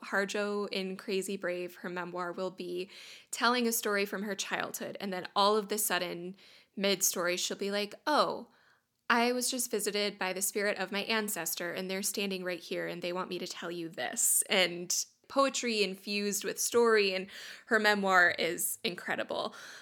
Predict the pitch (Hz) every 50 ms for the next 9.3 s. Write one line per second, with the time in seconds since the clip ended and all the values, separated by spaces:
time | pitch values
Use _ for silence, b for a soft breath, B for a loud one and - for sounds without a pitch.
0 | B B _ - 311 311 302 233 208 202 - - - - - 208 208 202 202 202
1 | 202 202 202 208 202 202 - - _ _ _ _ - - 226 214 220 233 247 240
2 | 240 - - - - 190 190 185 - - - 175 175 175 175 - - 180 175 -
3 | - - 185 180 - - - 240 233 240 233 233 - 226 196 190 196 - 185 175
4 | 170 170 170 175 175 - _ - - 190 180 175 165 165 170 - 175 175 170 175
5 | 175 175 175 175 - - 180 170 170 170 170 175 175 - - - - - 175 170
6 | 175 - - - - - - _ - - 190 190 202 202 214 220 226 233 226 -
7 | _ - - - 214 196 185 180 180 165 175 170 175 170 - - 190 170 - -
8 | - - - - 180 175 170 170 - - 175 175 180 190 202 220 240 226 196 170
9 | - - - 170 196